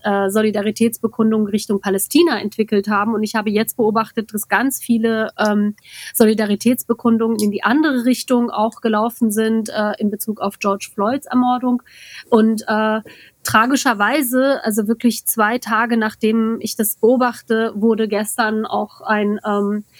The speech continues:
ähm, junger Mann, ähm, der mit einer Behinderung sozusagen, der durch die Altstadt in Jerusalem lief, von, äh, Polizisten, ähm, erschossen. Und, äh,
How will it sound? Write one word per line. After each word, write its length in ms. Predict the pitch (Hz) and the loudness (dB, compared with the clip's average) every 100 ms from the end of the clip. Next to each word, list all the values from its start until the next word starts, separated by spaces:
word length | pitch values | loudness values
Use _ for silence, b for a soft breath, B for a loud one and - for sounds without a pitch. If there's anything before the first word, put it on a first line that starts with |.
| B B B B - | B B B B -2
ähm, 540 | 233 214 214 214 214 - - - 220 208 | 2 2 2 0 -2 -6 -12 -4 0 2
junger 340 | 233 247 233 | 4 2 2
Mann, 560 | 208 208 233 240 240 240 226 | 0 2 2 2 2 -2 -2
ähm, 600 | 214 208 208 208 214 208 b b _ 233 | 0 0 0 0 -2 -6 b b _ 0
der 340 | 214 214 202 | 2 0 -2
mit 440 | 202 208 220 214 214 | -2 -2 -2 -2 -2
einer 100 | 196 | -2
Behinderung 560 | 202 269 254 233 226 | 2 2 4 2 0
sozusagen, 720 | 226 220 214 208 208 220 220 | 0 -6 -4 -2 -2 0 -2
der 160 | 208 208 | -2 -4
durch 160 | 220 - | -4 -6
die 100 | - | -8
Altstadt 380 | 208 - 202 | -6 -6 -4
in 100 | 208 | 0
Jerusalem 580 | 202 208 247 233 214 214 | 2 2 2 2 2 0
lief, 320 | 202 214 - - | 0 -2 -4 -4
von, 340 | 208 202 202 | -2 0 -2
äh, 300 | 208 196 190 | -2 -2 -2
Polizisten, 1000 | - 202 208 - 226 - - 208 202 202 - | -2 -2 -2 -2 -4 -4 -2 0 2 0 -2
ähm, 360 | 190 190 190 - | -2 0 -2 -2
erschossen. 640 | 196 - 254 - 294 349 - B B B - | -2 0 -2 0 0 0 -4 B B B 0
Und, 420 | 214 214 214 - | 2 4 2 -2
äh, 420 | - 214 208 | -2 0 0